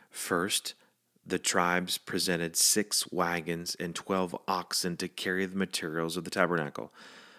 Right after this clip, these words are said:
The Gershonites received two wagons, the Merarites received four, and the Kohathites didn't need any wagons since they carried the furniture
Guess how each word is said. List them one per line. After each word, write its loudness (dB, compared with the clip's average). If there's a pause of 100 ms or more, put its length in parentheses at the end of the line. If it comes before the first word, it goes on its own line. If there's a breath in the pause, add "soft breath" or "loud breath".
(140)
The 4
Gershonites 4
received 0
two 6
wagons, 4 (320 loud breath)
the 4 (160)
Merarites 6
received 0
four, 2 (440 loud breath)
and 0
the 2
Kohathites 4 (100)
didn't 4
need 4
any 6
wagons 4
since 0
they 6
carried 2
the -4
furniture 0